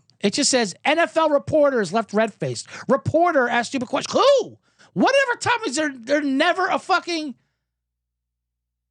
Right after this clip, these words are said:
the name. How's this name not out there?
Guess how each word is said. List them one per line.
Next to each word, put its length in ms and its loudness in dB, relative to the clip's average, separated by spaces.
the 140 2
name. 520 0
How's 340 0
this 220 -2
name 360 0
not 220 0
out 280 -2
there? 300 -10